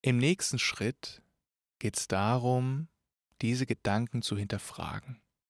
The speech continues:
Und hier habe ich drei wertvolle Fragen für dich,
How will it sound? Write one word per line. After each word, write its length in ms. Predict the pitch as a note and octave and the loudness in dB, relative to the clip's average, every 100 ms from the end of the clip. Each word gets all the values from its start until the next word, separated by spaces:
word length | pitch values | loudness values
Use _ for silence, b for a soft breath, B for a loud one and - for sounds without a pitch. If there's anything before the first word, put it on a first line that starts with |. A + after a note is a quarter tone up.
| _ _ _ _ _ _ _ _ _ _ _ _ | _ _ _ _ _ _ _ _ _ _ _ _
Und 260 | A2+ A2 | 2 2
hier 120 | - B2 | 4 2
habe 100 | A#2+ | 2
ich 140 | - | 0
drei 680 | - G2+ G#2 G#2 G#2 G#2 - - - - - | 2 4 6 4 4 0 -2 -10 -14 -12 -4
wertvolle 460 | E2+ G#2 - G2+ | 0 0 0 -2
Fragen 480 | G2+ - F#2+ G2 G#2 | -2 -2 0 0 -2
für 140 | - | -8
dich, 380 | A2+ C#3+ - - | -4 -4 -6 -18